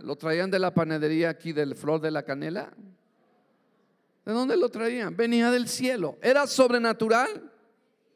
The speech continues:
Repito, ¿era sobrenatural? Y nos puede pasar que menospreciemos la cena.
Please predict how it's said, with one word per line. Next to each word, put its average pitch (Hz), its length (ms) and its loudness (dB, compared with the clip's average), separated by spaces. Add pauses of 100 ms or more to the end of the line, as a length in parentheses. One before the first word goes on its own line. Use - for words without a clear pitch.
(360)
Repito, 196 560 2
¿era 262 240 4
sobrenatural? 220 920 0 (1800)
Y 220 80 0
nos 254 200 4
puede 277 300 2
pasar 262 720 -6 (880)
que 240 100 -2
menospreciemos 240 920 -4
la 254 100 -2
cena. 269 500 -4